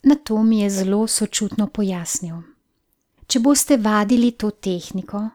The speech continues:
bo očistila vaš um. Vzrok vašega trpljenja je v nečistostih uma. Ko se teh znebimo, se znebimo tudi psihosomatskih bolezni. Tak je učinek.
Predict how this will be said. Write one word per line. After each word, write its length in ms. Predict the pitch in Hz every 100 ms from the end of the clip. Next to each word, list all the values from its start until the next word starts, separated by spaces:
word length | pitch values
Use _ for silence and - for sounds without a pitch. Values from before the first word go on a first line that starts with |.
| _
bo 260 | 277 208 202
očistila 720 | 196 - 277 269 - 254 220
vaš 260 | 208 202 -
um. 300 | 208 165 165 _ _ _ _ _ -
Vzrok 540 | 185 202 294 294 - -
vašega 340 | 190 - 190
trpljenja 760 | 190 202 202 190 190 190 202 226 _ _
je 300 | 202 180 175 196
v 80 |
nečistostih 840 | 202 226 - 277 262 208 - 175 -
uma. 380 | 175 170 170 175 _ _ _ _ _ -
Ko 100 | 240
se 140 | 262
teh 380 | 247 302 320 -
znebimo, 720 | 240 269 233 226 202 175 180
se 180 | - 226
znebimo 500 | 196 208 190 214 240
tudi 260 | - 226 226
psihosomatskih 1000 | - 262 247 - 240 185 180 - 220 214
bolezni. 580 | 220 190 180 165 160 -
Tak 260 | 180 180
je 60 | 247
učinek. 560 | 240 - 185 170 160